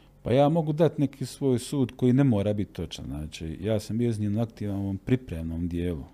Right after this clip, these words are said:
dio, možda čak jedan od najaktivnijih. I dali smo ogromnu, ali doslovno ogromnu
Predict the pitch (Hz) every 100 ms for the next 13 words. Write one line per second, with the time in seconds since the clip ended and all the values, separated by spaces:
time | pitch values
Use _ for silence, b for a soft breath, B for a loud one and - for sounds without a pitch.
0 | - - 87 - - 90 87 87 - 98
1 | 104 98 90 82 - _ - - 98 101
2 | 92 - 104 82 65 - - b b b
3 | b b b b _ - 80 80 104 104
4 | - 107 - 143 123 104 90 87 80 -
5 | - 82 87 101 113 117 - 78 76 -
6 | 107 101 90 82 82